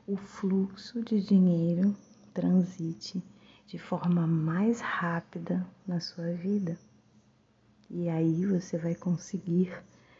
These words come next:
ter mais para fazer mais as coisas das quais você gosta. Mas a saúde mental é primordial.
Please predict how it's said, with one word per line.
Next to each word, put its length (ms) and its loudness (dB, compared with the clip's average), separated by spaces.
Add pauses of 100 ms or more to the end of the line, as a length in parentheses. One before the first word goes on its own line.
(340)
ter 280 2 (220)
mais 500 0
para 280 -8
fazer 600 0 (100)
mais 340 2
as 140 -6
coisas 360 -6
das 180 -4
quais 240 -6
você 280 -8
gosta. 680 -10 (1300)
Mas 180 -6
a 60 -8
saúde 600 2
mental 720 0
é 100 -4
primordial. 1600 -2